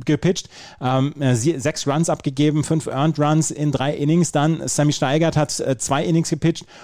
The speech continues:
und dann hat am Ende noch Joe Wittig gepitcht, ein neuer Pitcher, den die Bonn Capitals haben. Der hat die letzten vier Innings gepitcht, hat drei Runs abgegeben. Aber es war am Ende wirklich, äh, eine enge Kiste, zwölf zu zehn ging sie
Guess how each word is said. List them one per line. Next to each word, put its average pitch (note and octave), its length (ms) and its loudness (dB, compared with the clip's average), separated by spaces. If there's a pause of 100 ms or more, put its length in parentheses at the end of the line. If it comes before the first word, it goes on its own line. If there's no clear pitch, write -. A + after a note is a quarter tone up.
(100)
und F3 240 0
dann D#3 160 4
hat D#3 140 2
am C#3+ 100 0
Ende D3 180 4
noch D3+ 140 2
Joe D3 180 0
Wittig D3+ 380 0 (220)
gepitcht, C3 480 -2
ein B2+ 180 2
neuer D3+ 240 4
Pitcher, C3+ 320 0
den B2 220 2
die A#2 160 4
Bonn A#2 200 -2
Capitals B2 420 -2
haben. B2 260 2
Der A#2+ 120 2
hat A#2+ 160 0
die B2+ 60 0
letzten B2 280 -2
vier C#3 280 0
Innings B2+ 240 0
gepitcht, - 360 -4
hat A#2+ 140 0
drei B2 260 2
Runs A#2+ 220 0
abgegeben. A2+ 500 0 (320)
Aber A2+ 120 0
es B2+ 120 -2
war C3 100 2
am C#3+ 100 0
Ende C3 340 2
wirklich, C3+ 440 0
äh, - 40 -8
eine B2+ 560 -2
enge D#3 220 2
Kiste, - 380 -4
zwölf - 340 -2
zu - 120 -10
zehn D3+ 300 0
ging A#2 160 0
sie G#2+ 220 0